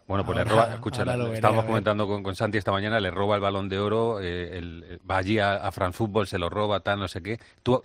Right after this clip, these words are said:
Speaker 1: a quién se lo darías del, del Lega? ¿A quién le darías el Balón de Oro?
Speaker 2: Eh, ¿del Lega?
Speaker 1: Sí.
Speaker 2: A Raba.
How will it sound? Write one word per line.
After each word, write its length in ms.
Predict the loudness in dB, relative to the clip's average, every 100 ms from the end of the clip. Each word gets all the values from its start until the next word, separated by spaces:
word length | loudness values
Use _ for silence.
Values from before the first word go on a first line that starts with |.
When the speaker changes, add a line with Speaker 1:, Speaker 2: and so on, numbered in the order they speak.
| -2
Speaker 1:
a 100 | -4
quién 180 | -2 -2
se 100 | 2
lo 120 | 2
darías 380 | 4 2 -2 -4
del, 160 | -4 -4
del 160 | -2
Lega? 180 | -2 -4
¿A 40 | -4
quién 160 | 0
le 80 | 2
darías 280 | 2 2 -2
el 60 | -2
Balón 200 | -2 -2
de 100 | -6
Oro? 180 | -10 -14 _ _ _ _ _ _ -6
Speaker 2:
Eh, 320 | -2 0 -2
¿del 140 | 0 0
Lega? 300 | 4 4 2 -2
Speaker 1:
Sí. 300 | 2 2 0 _ _ _ _ _ -14
Speaker 2:
A 300 | -10 -8 -6
Raba. 280 | -4 -6